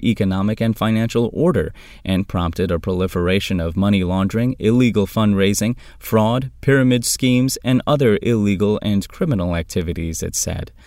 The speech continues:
Offenders, the central bank warned, will be investigated for criminal liability in accordance with the law. The Chinese government will resolutely clamp down on virtual currency speculation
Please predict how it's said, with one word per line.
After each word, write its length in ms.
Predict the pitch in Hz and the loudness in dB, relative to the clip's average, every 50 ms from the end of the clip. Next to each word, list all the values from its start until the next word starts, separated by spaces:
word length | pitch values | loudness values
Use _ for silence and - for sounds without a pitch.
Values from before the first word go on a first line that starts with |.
| - - - - - | -20 -20 -20 -10 -6
Offenders, 560 | - 104 - 131 135 120 101 98 110 120 - - | -6 -2 0 0 2 2 2 2 2 0 -2 -4
the 100 | 98 87 | -4 -2
central 380 | - - 101 87 - 85 82 | 0 -2 -2 -2 -2 -4 -4
bank 280 | 76 87 85 80 78 - | -2 -4 -4 -4 -6 -4
warned, 400 | 87 98 107 104 90 85 82 - - - - - - | -2 0 0 0 0 -2 -4 -6 -10 -20 -20 -12 -6
will 100 | - 98 | -4 -2
be 140 | 87 92 90 | 0 0 -2
investigated 760 | 85 82 80 104 110 123 - - 120 110 113 110 104 107 98 | -2 0 0 0 0 0 0 -2 0 0 0 2 2 0 -2
for 180 | - - 85 85 | -2 -6 -6 -6
criminal 460 | - - 151 151 160 143 131 120 110 | -2 -2 0 0 2 2 2 2 2
liability 640 | 98 95 92 87 87 85 98 107 107 95 90 87 85 | 0 0 0 0 0 0 0 0 2 2 0 0 -2
in 100 | 85 85 | -2 -4
accordance 540 | 80 - - 135 135 107 87 82 80 - | -6 -2 0 0 0 2 0 -2 -4 -4
with 160 | - 87 85 - | -4 -6 -6 -4
the 140 | - 78 | -6 -6
law. 340 | 78 82 92 98 90 - - - - - - - - - - | -4 -4 -4 -4 -4 -6 -8 -12 -18 -20 -20 -20 -20 -6 -4
The 100 | - 101 | -2 0
Chinese 400 | - 127 113 113 104 104 98 - | 0 2 2 2 2 2 0 2
government 460 | - 95 90 98 104 107 107 - - | 2 2 2 4 2 2 2 0 -2
will 200 | 95 101 95 95 | -2 -2 -2 0
resolutely 640 | 90 95 98 87 92 90 92 110 123 - - 92 87 | 0 0 0 0 0 0 0 0 0 0 -2 -4 -4
clamp 340 | - - 107 95 98 98 - | -4 -4 -4 -2 -2 -2 -2
down 280 | - 101 104 104 101 | 0 0 0 2 2
on 160 | 95 87 90 | 0 0 -2
virtual 360 | 85 98 104 101 - 90 87 85 | -2 -2 -2 -2 -2 -4 -6 -4
currency 380 | - 110 110 107 104 - 92 | -4 -2 -2 -2 -2 -4 -6
speculation 800 | 85 - - 95 85 - 90 85 87 90 98 - - 85 82 | -8 -6 -6 -8 -6 -4 -6 -4 -2 -4 -4 -4 -4 -6 -8